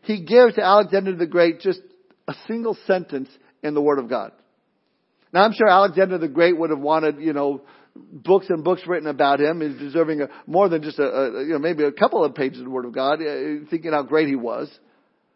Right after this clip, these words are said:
But God says, "No, from my perspective, Abraham is great." Man, he gets a whole bunch written about him, many chapters. My perspective,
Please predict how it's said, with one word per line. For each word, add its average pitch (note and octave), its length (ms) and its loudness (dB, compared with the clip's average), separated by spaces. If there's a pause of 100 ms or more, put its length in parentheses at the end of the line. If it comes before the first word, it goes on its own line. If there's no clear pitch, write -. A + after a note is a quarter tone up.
(180)
But D#3+ 100 -6
God A3 220 6
says, F#3+ 120 -8
"No, G3 260 -2 (120)
from E3 180 -2
my A#3+ 280 2
perspective, D#3 840 -6 (800)
Abraham E3 560 4
is B2 140 -10
great." A#2+ 300 -10 (280)
Man, D3 160 -4
he F3 140 -2
gets D#3 180 -4
a D3 60 -2
whole D3+ 160 2
bunch C#3+ 260 -2
written C3 200 -6
about C3 240 -2
him, B2+ 100 -6
many D3 200 -2
chapters. B2+ 460 -4
My F3+ 200 2
perspective, D3+ 540 -6